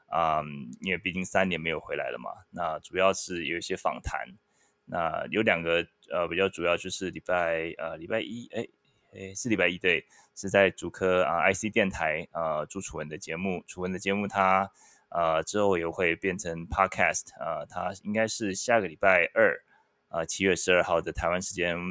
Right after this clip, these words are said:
下午六点半会在竹科I C电台播出。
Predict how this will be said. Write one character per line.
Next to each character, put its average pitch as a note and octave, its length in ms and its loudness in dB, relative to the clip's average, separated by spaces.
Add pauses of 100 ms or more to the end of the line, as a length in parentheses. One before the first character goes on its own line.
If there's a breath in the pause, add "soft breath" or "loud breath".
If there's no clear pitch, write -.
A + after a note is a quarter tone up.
(140)
下 F2 200 2
午 D2+ 120 -2
六 A2 120 2
点 E2 220 -2
半 E2 380 0
会 F#2 120 -8
在 F2 240 0
竹 E2 160 -12
科 F2+ 200 -4
I D#2+ 120 2
C - 160 -4
电 E2+ 200 -2
台 D#2+ 120 -6
播 F#2 220 -4
出。 A#2+ 320 -4